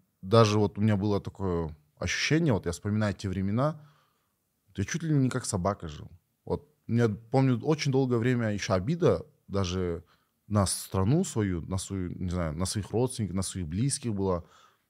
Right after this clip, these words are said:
потому что я чувствовал себя изгоем. Очень долгое время я ходил в капюшонах, я смотрел в пол, я был грязный, неумытый, всё время в клубах жил. И у меня было ощущение, что м, все против меня, все против меня.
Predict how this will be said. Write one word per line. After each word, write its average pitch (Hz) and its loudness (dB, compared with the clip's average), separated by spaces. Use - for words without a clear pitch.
потому 104 0
что - -4
я 98 0
чувствовал - -6
себя 92 -2
изгоем. 82 -4
Очень 139 4
долгое 117 4
время 135 4
я 104 4
ходил 104 -4
в - -18
капюшонах, 95 -4
я 87 -4
смотрел 98 0
в - -20
пол, 95 0
я 95 2
был 90 -4
грязный, 98 2
неумытый, 101 -2
всё - -6
время 104 0
в - -8
клубах 107 -2
жил. 95 -4
И 113 4
у 107 6
меня 113 6
было 113 6
ощущение, 113 2
что 95 0
м, 123 -2
все - 6
против - -8
меня, - -14
все - 4
против - -14
меня. - -18